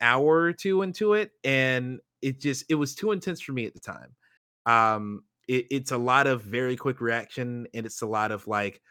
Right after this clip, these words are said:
"Oh, you messed it, try again. You messed it, try again. You missed it, try again." And I wasn't quite in the mood for that at the time, and I just haven't come back to it. It is a game on paper I should like. As Mister Titanfall two,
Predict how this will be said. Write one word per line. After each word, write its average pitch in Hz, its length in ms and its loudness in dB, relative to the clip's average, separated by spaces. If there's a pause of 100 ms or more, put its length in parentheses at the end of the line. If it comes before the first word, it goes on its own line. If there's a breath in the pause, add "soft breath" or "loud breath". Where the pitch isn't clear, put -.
(160)
"Oh, 120 60 2
you 113 140 0
messed 117 280 -6
it, 95 100 -10
try 98 200 -4
again. 110 260 -2
You 107 80 -6
messed - 280 -6
it, 92 120 -14
try 104 220 -4
again. 107 280 -6
You 101 60 -6
missed 113 240 -8
it, - 80 -18
try 104 180 -6
again." 104 320 -4 (460 soft breath)
And 110 580 -4 (340)
I 131 140 4
wasn't 165 400 2
quite 160 260 2
in 151 60 -10
the 156 60 -4
mood 156 240 0
for 180 140 -12
that 180 180 -4
at - 80 -14
the 139 80 -16
time, 185 380 -6
and 117 80 -10
I 107 60 -6
just 104 160 -12
haven't 110 200 -8
come 113 160 -8
back 120 240 -2
to 190 160 4
it. 202 140 -2 (340 soft breath)
It 160 80 4
is 147 100 2
a 143 60 0
game 151 300 0
on 117 120 2
paper 143 340 0
I 135 120 4
should - 200 -6
like. 135 360 2
As 113 200 0
Mister 131 280 -6
Titanfall 139 540 -2
two, 156 280 0